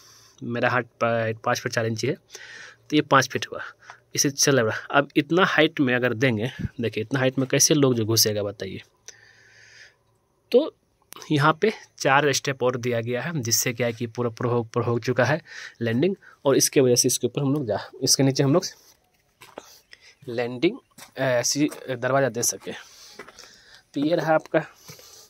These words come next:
दस, दस इंची का आप कैलकुलेट कर लीजिए, दस इंटू आपका हो गया, अ, दस इंटू कितना, चौदह स्टेप है ना,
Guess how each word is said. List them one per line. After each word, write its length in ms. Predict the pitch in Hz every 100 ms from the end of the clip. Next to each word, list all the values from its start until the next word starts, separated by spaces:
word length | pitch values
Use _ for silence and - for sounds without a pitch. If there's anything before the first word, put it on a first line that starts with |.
| _ - - - -
दस, 240 | 123 143 151
दस 140 | 147
इंची 240 | 151 143 151
का 100 | 143
आप 100 | 139
कैलकुलेट 420 | 131 - 139 143
कर 180 | 143 135
लीजिए, 320 | 135 131 131 - - 117
दस 260 | 127 127
इंटू 320 | 139 131 143 160 - _ _ _ _ _ _ _ -
आपका 380 | 117 - 123 120
हो 160 | 117
गया, 320 | 120 123 117 110 110 - - - - _ _ _ _ _ - - _ _ _ _ _ _ 101
अ, 300 | 110 120 117 - - - -
दस 680 | 120 104 151 - - - - _ _ - _ - - - - _ _ - -
इंटू 380 | 131 - - 139 139 -
कितना, 340 | 147 156 113 - _ _ _ _ _
चौदह 280 | 131 135 151
स्टेप 280 | - 135 123
है 60 |
ना, 120 | 180